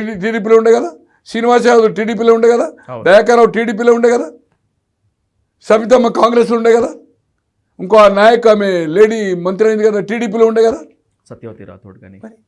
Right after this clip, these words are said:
Speaker 2: Hmm.
Speaker 1: అందరు వాళ్ళే కదండి. ఆయన ఫార్మా కంపెనీ అయినా కదా, మ-, ఇప్పుడు ఎంపీలో సిట్టింగ్ మళ్ళీ ఇచ్చినావు మహబూబ్ నగర్.
Speaker 2: Hmm.
Speaker 1: నామా టీడీపీలోకి వెళ్ళి వస్తేనే ఆయన ఎమ్మెల్యే ఓడిపోతే ఎంపీ ఇచ్చినావు కదా.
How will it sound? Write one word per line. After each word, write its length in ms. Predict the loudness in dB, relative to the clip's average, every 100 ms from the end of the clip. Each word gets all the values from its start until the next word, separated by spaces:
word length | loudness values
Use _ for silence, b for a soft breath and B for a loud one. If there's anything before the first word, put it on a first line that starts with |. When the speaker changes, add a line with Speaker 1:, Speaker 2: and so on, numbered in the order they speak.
| _
Speaker 2:
Hmm. 100 | -20 -20 _ _ _ -8
Speaker 1:
అందరు 280 | 2 4 4
వాళ్ళే 180 | 4 0 -4
కదండి. 280 | -12 -12 -14 -16 _ _ _ _ _ _ _ _ _ _ _ -2
ఆయన 120 | -2 0
ఫార్మా 260 | 0 2 2
కంపెనీ 220 | 0 0 0
అయినా 120 | 2 2
కదా, 140 | 2 0 0 -4 -4 -4
మ-, 140 | -4 -4
ఇప్పుడు 180 | 0 -2
ఎంపీలో 360 | -2 -2 0 0 0 -2 -4 -6 -10
సిట్టింగ్ 280 | -8 -6 0
మళ్ళీ 140 | 0 -2
ఇచ్చినావు 260 | -8 -6 -2
మహబూబ్ 240 | -2 -2
నగర్. 180 | -4 -4 -8 _ _ _ _
Speaker 2:
Hmm. 160 | -20 -20 -14 -2
Speaker 1:
నామా 220 | 2 4 2 2 -2
టీడీపీలోకి 460 | -4 -2 2 2
వెళ్ళి 140 | 4 2
వస్తేనే 220 | 2 0 2
ఆయన 160 | 2 0
ఎమ్మెల్యే 200 | 2 4
ఓడిపోతే 300 | 2 2 0 0
ఎంపీ 140 | -2 -8
ఇచ్చినావు 240 | -6 -2 -2
కదా. 120 | -4